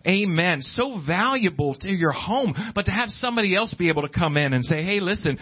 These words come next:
this isn't just some crazy thing Mom and Dad came up with. This isn't some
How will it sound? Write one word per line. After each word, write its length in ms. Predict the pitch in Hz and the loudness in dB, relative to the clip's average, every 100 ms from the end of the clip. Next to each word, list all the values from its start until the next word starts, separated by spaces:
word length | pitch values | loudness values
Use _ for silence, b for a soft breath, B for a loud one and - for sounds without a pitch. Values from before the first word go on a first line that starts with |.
| B B | B B
this 180 | 196 254 | 0 0
isn't 300 | 233 190 160 | -6 -6 -2
just 320 | 190 170 - 220 | -2 -2 -6 -10
some 220 | - 202 | -4 -2
crazy 500 | 160 180 196 185 160 | -2 0 0 0 -2
thing 240 | 151 190 170 | -2 -2 2
Mom 180 | 175 165 | 0 2
and 100 | 143 | 2
Dad 280 | 170 196 | 2 0
came 240 | 165 139 131 | -6 -8 -6
up 120 | 123 | -4
with. 120 | 135 | -4
This 160 | 185 233 | -4 -4
isn't 240 | 226 175 | -4 -2
some 280 | - 202 160 | 0 -2 -2